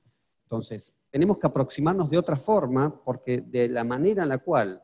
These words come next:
si uno escucha a la gente de anmat, siempre anmat te dice que hay que, o en los congresos con, de farmacovigilancia, los médicos tienen que reportar. Los médicos no reportan, no reportan no solamente acá, en el mundo no reportan.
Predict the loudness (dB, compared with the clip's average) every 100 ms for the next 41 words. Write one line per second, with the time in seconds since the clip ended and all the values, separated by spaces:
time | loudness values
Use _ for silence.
0 | _ _ -2 0 0 0 -2 -4 -6 -2
1 | 0 2 4 4 4 4 2 -2 _ -8
2 | -6 -4 -4 -2 -4 -2 -4 -4 -2 -2
3 | 2 2 2 0 -4 -4 -4 -4 -2 -2
4 | -2 -6 -10 -10 -6 -2 2 2 2 2
5 | 4 2 4 0 -2 _ _ -2 2 4
6 | 4 0 0 -2 0 0 0 -6 -6 -6
7 | -8 -8 -6 -6 -6 -8 -6 -6 -10 -18
8 | -18 -14 -4 0 0 0 -2 -4 -2 -2
9 | -2 -2 0 0 -2 -4 -4 -4 _ _
10 | -18 -2 4 6 6 4 -4 -10 -10 -10
11 | -12 -18 -20 _